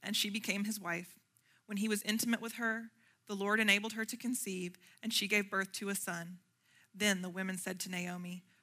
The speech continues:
"Praise the Lord, who has not left you without a family redeemer today.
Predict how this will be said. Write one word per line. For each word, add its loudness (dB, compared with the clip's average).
"Praise 6
the 4
Lord, 2
who -4
has 0
not 6
left 2
you 0
without 2
a -2
family -2
redeemer -4
today. -2